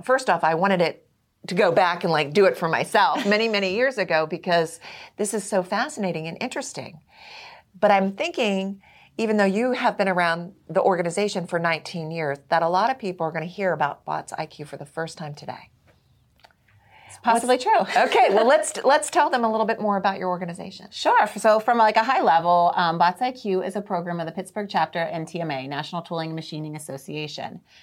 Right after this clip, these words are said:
Speaker 2: It's, um, a group of small to medium-sized manufacturers that created this youth workforce development program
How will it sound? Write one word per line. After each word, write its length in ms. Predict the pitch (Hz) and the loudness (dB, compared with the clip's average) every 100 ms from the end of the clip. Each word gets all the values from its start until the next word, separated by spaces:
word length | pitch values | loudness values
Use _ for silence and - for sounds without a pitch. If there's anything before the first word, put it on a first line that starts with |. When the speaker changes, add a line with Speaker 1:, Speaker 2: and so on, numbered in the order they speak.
| _ | _
Speaker 2:
It's, 220 | 180 180 | -4 2
um, 340 | 180 156 147 - | 4 4 0 -4
a 60 | 175 | 0
group 200 | 202 196 | 0 0
of 80 | 185 | -2
small 240 | 190 175 | 0 2
to 60 | 180 | 2
medium-sized 580 | 170 165 180 165 160 | -2 -4 -2 0 0
manufacturers 840 | 175 160 170 156 131 - 151 156 165 | -2 -6 -6 -6 -6 -8 -12 -12 -4
that 200 | 170 170 | -2 -2
created 440 | - 170 185 180 | -6 -4 -4 -4
this 240 | 160 160 185 | -6 -8 -8
youth 340 | 175 196 196 _ _ - | -6 -6 -10 _ _ -6
workforce 600 | 180 160 - 165 165 - | -4 -4 -4 -6 -6 -6
development 440 | 165 143 156 175 | -2 -2 -2 -8
program 520 | - 139 147 139 147 | -6 -6 -4 -8 -8